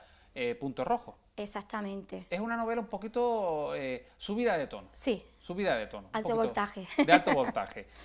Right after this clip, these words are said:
Speaker 1: Eh, eso sí, es una novela muy actual, eh, ambientada en la época actual y
Speaker 2: Sí.
Speaker 1: muy, muy urbana, ¿no? Es una novela de personajes reales, de
Speaker 2: Reales.
Speaker 1: de gente real, de una chica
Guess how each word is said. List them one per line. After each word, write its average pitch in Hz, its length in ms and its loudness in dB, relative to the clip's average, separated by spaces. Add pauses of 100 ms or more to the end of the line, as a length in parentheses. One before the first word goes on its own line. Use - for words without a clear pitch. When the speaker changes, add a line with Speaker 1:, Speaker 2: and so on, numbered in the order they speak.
(200)
Speaker 1:
Eh, 151 220 -2
eso 190 180 -4
sí, 196 120 -4
es 165 60 -2
una 180 160 -4
novela 185 260 0
muy 165 220 -4
actual, 190 720 2
eh, 135 320 -2
ambientada 120 440 2
en 131 80 2
la 123 80 2
época 123 260 -6
actual 139 440 2
y 151 60 -4
Speaker 2:
Sí. 175 140 2
Speaker 1:
muy, 156 440 0
muy 185 160 -4
urbana, 117 460 -2
¿no? 147 140 -6
Es 151 60 -8
una 165 140 -6
novela 170 300 0
de 180 100 -4
personajes 147 540 -4
reales, 170 440 0
de 214 60 0
Speaker 2:
Reales. 214 540 2 (240)
Speaker 1:
de 123 100 -4
gente 165 240 -4
real, 175 280 2
de 156 60 0
una 170 180 -2
chica 196 420 -4